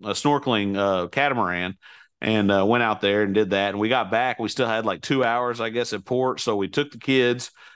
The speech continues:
back to the boat, put them in Camp Ocean, which is their little babysitting thing. The boys love that, dude. They, oh my gosh, they love that.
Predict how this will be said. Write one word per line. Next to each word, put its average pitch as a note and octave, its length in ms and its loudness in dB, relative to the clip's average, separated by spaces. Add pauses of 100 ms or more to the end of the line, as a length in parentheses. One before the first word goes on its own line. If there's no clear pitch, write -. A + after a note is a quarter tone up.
(160)
back B2+ 220 0
to C#3 100 2
the A2+ 80 2
boat, A#2 340 2
put B2+ 140 -2
them A#2+ 200 0
in G#2+ 120 -2
Camp A#2+ 280 -4
Ocean, G#2+ 440 -2
which G#2 160 -4
is G2 100 -6
their G#2 140 0
little G2+ 200 0
babysitting G#2 600 0
thing. G#2+ 220 0
The G2 80 -6
boys F#2+ 260 -2
love F2+ 280 -4
that, E2+ 200 -2
dude. E2+ 260 -6
They, F2+ 220 0 (100)
oh F#2+ 160 -4
my E2 140 -4
gosh, E2+ 260 0
they D#2+ 80 -4
love E2 240 -2
that. F2+ 220 -16